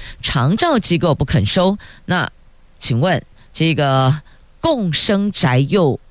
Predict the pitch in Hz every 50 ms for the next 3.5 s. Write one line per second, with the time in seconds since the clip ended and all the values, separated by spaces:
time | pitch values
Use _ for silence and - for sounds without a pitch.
0 | - - - - - - - 233 202 175 143 - - - - - 160 156 - -
1 | 277 247 247 233 - - 147 120 120 131 139 - - - - 190 170 135 - -
2 | - - - 135 143 170 196 - - 131 127 135 - - - 294 226 175 143 123
3 | - 175 160 120 110 101 - - 123 113